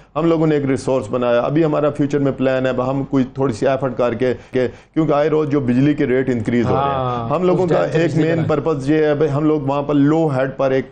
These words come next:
Speaker 1: वर्किंग कर रहे हैं। हम लोगों ने एक पूरी टीम बनवाई है, टीम के अंदर मुख्तलिफ हमारे लोग हैं। हम लोगों वहाँ पर लो हेड पर बिजली का भी एक पो-, पायलट प्रोजेक्ट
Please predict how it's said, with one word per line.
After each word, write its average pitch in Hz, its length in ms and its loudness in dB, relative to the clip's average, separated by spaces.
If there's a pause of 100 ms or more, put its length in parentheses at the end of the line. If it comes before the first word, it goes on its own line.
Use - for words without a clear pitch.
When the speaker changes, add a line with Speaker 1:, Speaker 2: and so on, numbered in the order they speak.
(120)
Speaker 1:
वर्किंग 135 320 0
कर 135 160 2
रहे 135 100 0
हैं। 131 60 0
हम 139 80 0
लोगों 143 180 2
ने 143 80 2
एक 135 160 -4
पूरी 143 280 2
टीम 139 320 0
बनवाई 98 320 0
है, 71 220 -2 (320)
टीम 165 220 2
के 156 100 0
अंदर 143 340 2
मुख्तलिफ 147 440 -2
हमारे 131 480 0 (420)
लोग 127 420 2
हैं। 98 260 -2 (280)
हम 151 100 0
लोगों 160 300 2
वहाँ 147 180 0
पर 143 100 -2
लो 147 280 4
हेड 131 260 -2
पर 135 120 0
बिजली 127 380 0
का 139 120 -2
भी 127 140 0
एक 120 220 -2
पो-, 113 140 0 (160)
पायलट 113 280 2
प्रोजेक्ट 101 380 -2